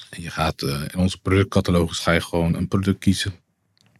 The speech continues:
Je gaat je eigen ontwerpen daaraan toevoegen. En dan publiceer je het product in je online store. Ehm,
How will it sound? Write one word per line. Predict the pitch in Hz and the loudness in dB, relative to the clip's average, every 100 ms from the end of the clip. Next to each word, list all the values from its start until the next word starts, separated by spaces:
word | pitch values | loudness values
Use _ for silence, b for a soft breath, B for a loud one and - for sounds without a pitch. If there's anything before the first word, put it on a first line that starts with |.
| _ | _
Je | - - | -20 -12
gaat | - - | -6 0
je | |
eigen | - 87 82 | 2 2 4
ontwerpen | 95 104 101 101 | 4 4 4 6
daaraan | 101 101 | 6 6
toevoegen. | 101 104 - 104 135 - _ _ _ _ _ _ _ _ _ | 4 0 0 -2 -4 -14 _ _ _ _ _ _ _ _ _
En | - | 2
dan | 92 92 | 2 6
publiceer | 110 98 - 92 | 8 8 6 6
je | |
het | 95 - | 6 4
product | 98 95 92 - | 2 2 2 -4
in | - | 0
je | 95 | 4
online | 90 90 87 | 6 6 4
store. | - 92 95 95 _ _ _ _ _ _ | 2 0 0 -2 _ _ _ _ _ _
Ehm, | - 80 165 160 73 - | 2 4 4 4 0 -4